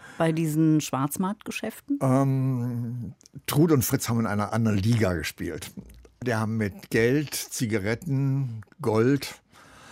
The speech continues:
Speaker 2: Lebensmitteln en gros und so weiter gehandelt. Ostgeld, Westgeld, äh, gefälschte Couponmarken.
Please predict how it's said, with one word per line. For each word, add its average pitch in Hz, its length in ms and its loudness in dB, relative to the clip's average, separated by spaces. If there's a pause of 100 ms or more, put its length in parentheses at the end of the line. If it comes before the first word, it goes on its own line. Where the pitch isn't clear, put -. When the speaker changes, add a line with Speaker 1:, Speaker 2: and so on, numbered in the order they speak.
(800)
Speaker 2:
Lebensmitteln 127 880 2
en 120 240 4
gros 110 600 2 (340)
und 135 120 -2
so 123 120 -2
weiter 117 260 -2
gehandelt. 110 580 -2
Ostgeld, 117 600 -2
Westgeld, 127 720 -2
äh, 104 340 -2
gefälschte 120 600 -4
Couponmarken. 117 1200 -2